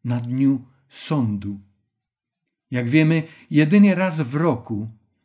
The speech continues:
miejsce najświętsze było otwarte dla służby,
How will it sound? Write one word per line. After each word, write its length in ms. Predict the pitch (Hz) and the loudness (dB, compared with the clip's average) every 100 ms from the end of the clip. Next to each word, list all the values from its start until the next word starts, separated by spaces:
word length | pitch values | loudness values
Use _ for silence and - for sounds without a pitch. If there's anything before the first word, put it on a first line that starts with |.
| _ _ _ - | _ _ _ 0
miejsce 440 | 156 156 - 165 | 4 4 0 0
najświętsze 720 | 139 139 - 160 156 139 156 | 0 0 0 -2 -2 -2 -4
było 280 | 131 143 147 | 0 0 -2
otwarte 680 | 135 120 - 143 139 120 135 120 _ _ | -4 -8 -4 -4 -4 -4 -6 -6 _ _
dla 220 | 139 131 | -4 -4
służby, 640 | 120 - 151 143 127 143 | -4 -6 -2 -2 0 0